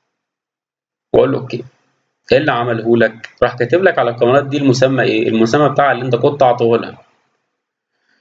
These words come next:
المسمى ده انا لسه هغيره المره الجايه، بس انا قلت لك الوقت تضيفه ازاي. بعد ما هغيره المره الجايه مش هقول لك تضيفه ازاي على اللوحه بتاعه الانشاء.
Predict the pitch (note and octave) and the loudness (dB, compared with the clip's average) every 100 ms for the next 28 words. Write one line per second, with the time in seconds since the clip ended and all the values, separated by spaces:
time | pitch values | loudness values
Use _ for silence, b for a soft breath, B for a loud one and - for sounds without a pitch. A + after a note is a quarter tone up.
0 | _ - C3 C#3+ C#3+ G#3+ G#3+ E3 G3 F#3 | _ -2 0 0 0 0 0 0 0 0
1 | F3+ F#3+ F#3+ F3 C#3+ C3+ D#3+ D#3+ C#3+ D3+ | 0 -2 -2 -2 0 2 2 2 0 -2
2 | B2+ A2 F#2+ A2 A#2 D#3 D#3+ C3 E3+ E3+ | 0 0 0 0 0 0 0 2 0 0
3 | C#3 D#3+ C3+ A#2+ D3 C3+ A#2 C3 F3+ G3+ | 0 0 0 -2 0 0 2 2 0 -4
4 | - _ _ _ _ - C#3+ C#3 A#2 A2+ | -14 _ _ _ _ 0 2 2 -2 0
5 | A2 B2+ D3+ C3+ A#2 B2+ B2 F3 G3+ F#3+ | 2 2 2 2 2 2 2 0 0 -2
6 | - C3 E3 D#3 - C3 C#3 - C3 B2+ | 0 2 2 -2 -4 0 0 2 0 2
7 | D3 B2 A2+ - A#2 B2+ C3+ C3 G2+ G2+ | 2 0 -2 -4 -2 -2 -2 -4 -6 -4
8 | G2 - | -4 -4